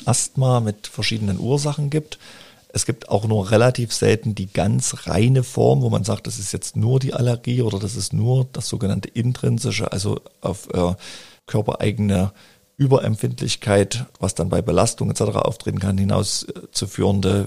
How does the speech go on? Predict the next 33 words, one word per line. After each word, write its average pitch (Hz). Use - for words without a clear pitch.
äh, 92
Form 95
ist. -
Meistens 107
ist 104
es 107
da -
eine, 98
eine 90
Mischform. 156
Und, 123
äh, 104
wenn 104
ich -
eine 101
sehr 98
leichte 127
Form 127
habe 120
und 101
da 95
kaum 101
Beschwerden 113
oder 104
das 98
nur 95
ganz 104
selten 98
im 92
Jahr 107
auftritt, -
äh, 98
dann 101